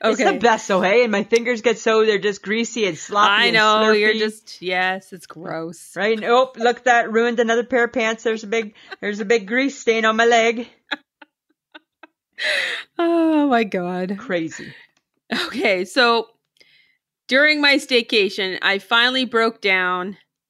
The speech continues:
Speaker 2: and watched The Crown. <laughs>
Speaker 1: Oh, finally, finally.
Speaker 2: Yes, but now I have questions.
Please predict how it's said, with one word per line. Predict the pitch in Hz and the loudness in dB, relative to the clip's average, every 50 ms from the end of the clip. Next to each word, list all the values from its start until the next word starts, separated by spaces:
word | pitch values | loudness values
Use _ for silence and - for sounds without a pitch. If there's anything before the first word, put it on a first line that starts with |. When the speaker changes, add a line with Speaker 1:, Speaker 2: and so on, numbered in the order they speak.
| _ | _
Speaker 2:
and | - 202 196 202 196 | 0 0 0 0 0
watched | 190 233 247 240 233 - - - | 0 0 0 0 -2 -4 -6 -6
The | - 220 | -6 -6
Crown. | - - 196 175 156 - - - - - - | -4 -2 -2 -2 -2 -2 -2 -2 -4 -4 -8
<laughs> | _ _ _ _ _ - 466 - _ _ - 254 | _ _ _ _ _ -8 -8 -8 _ _ -2 0
Speaker 1:
Oh, | 233 269 285 277 254 - | 2 2 4 4 2 0
finally, | - - - 220 233 247 269 262 269 262 226 190 165 151 | 0 -2 0 2 2 2 0 0 -2 -2 -2 -2 -4 -6
finally. | - - - 208 214 220 233 240 254 254 220 170 | -6 -2 0 0 2 2 2 2 2 2 2 -2
Speaker 2:
Yes, | 160 - - - _ _ | -6 -12 -18 -20 _ _
but | - 254 240 | 0 0 2
now | 254 262 262 | 4 4 4
I | 262 254 | 4 4
have | - 247 233 226 - | 4 2 2 2 0
questions. | - 208 196 196 - - 175 190 202 - - | 0 0 0 0 -2 -4 -6 -6 -8 -10 -12